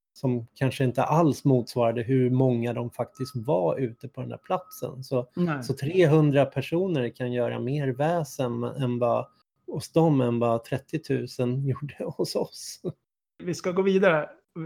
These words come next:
Speaker 2: Vi ska bara spalta igenom de
Speaker 1: Ja.
Speaker 2: här, tänker jag, lite och säga, vi kan säga någonting kort om varje,
Speaker 1: Mm.
Speaker 2: men vi kan också sammanfatta det lite sen.
Speaker 1: Ja.
Speaker 2: N-, nummer två är:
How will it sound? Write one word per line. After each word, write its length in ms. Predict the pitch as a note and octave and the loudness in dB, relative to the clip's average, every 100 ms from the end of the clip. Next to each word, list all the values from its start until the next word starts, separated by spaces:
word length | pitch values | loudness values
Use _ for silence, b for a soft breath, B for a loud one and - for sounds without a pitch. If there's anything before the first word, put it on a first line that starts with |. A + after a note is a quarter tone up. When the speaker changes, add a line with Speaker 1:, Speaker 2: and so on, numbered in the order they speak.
| E3+ | -4
Speaker 2:
Vi 140 | E3 | -4
ska 160 | - F3+ | 0 2
bara 140 | E3 | 2
spalta 480 | - - F#3 D#3+ F#3 | 2 2 4 4 2
igenom 260 | F3 C3+ | 2 2
de 80 | B2+ | 2
Speaker 1:
Ja. 80 | C#3+ | 2
Speaker 2:
här, 80 | - | 2
tänker 300 | - C#3 C3 | -4 -6 -4
jag, 80 | C3+ | -4
lite 220 | C3+ C3+ | -4 -2
och 240 | C3+ C3+ C3 - _ - | -2 -2 -6 -12 _ -10
säga, 280 | - D3 D3 - F#2 E3 | 0 2 2 -2 -4 -2
vi 100 | E3 | 0
kan 140 | E3 | 0
säga 180 | D#3+ F3 | 4 4
någonting 260 | E3 D3 D3 | 4 0 0
kort 280 | D#3+ D#3+ C#3 | 0 0 -2
om 80 | |
varje, 220 | B2+ C3 C#3 | -2 2 4
Speaker 1:
Mm. 100 | C#3 | 6
Speaker 2:
men 100 | B2 | 4
vi 100 | C#3 | -2
kan 300 | - - C3+ | -6 -4 -4
också 180 | B2+ - | -4 -4
sammanfatta 600 | - C#3+ C#3 D3+ - C3+ | 0 2 2 0 0 -2
det 60 | |
lite 260 | B2+ C3 C3 | -2 -6 -2
sen. 120 | C#3 | 2
Speaker 1:
Ja. 220 | C#3 - b b - - | 2 0 b b -16 -10
Speaker 2:
N-, 140 | E3 - | -8 -6
nummer 260 | F3 E3+ F3+ | -2 2 0
två 460 | - G3+ D#3 D#3 E3 - - | 2 0 4 4 2 -6 0
är: 420 | C#3 C3+ C#3 | 4 4 4